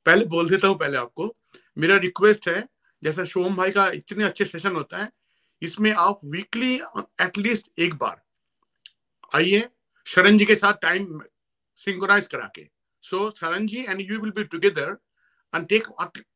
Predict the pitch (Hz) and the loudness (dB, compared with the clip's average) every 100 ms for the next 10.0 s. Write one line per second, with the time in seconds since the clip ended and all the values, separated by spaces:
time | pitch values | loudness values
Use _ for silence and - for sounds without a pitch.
0 | _ 180 185 220 240 - 160 175 220 202 | _ -6 -6 -6 -6 -8 -2 0 0 -4
1 | 196 190 143 139 139 185 208 _ _ 175 | -6 -6 -6 -4 -6 -6 -14 _ _ -4
2 | 185 180 180 202 180 180 180 160 139 120 | 2 2 2 0 0 -2 -4 -6 -6 -8
3 | 104 _ _ _ _ _ _ - 202 240 | -12 _ _ _ _ _ _ -8 -4 -2
4 | 202 175 226 240 226 240 220 - 185 180 | 0 2 0 -2 -6 0 0 0 -4 -8
5 | 190 160 185 247 _ _ _ _ 147 196 | -6 -8 -8 -12 _ _ _ _ 2 4
6 | 220 214 208 214 185 202 170 131 120 - | 4 2 0 -2 -4 -6 -8 -10 -10 -12
7 | - _ _ _ _ _ _ - 220 254 | -16 _ _ _ _ _ _ -8 -6 -4
8 | - _ _ 156 185 208 208 208 180 208 | -8 _ _ -8 -2 -2 -2 -2 -2 0
9 | 196 196 214 208 202 - 147 117 147 202 | 0 0 -2 -6 -14 -12 -10 -10 -4 -4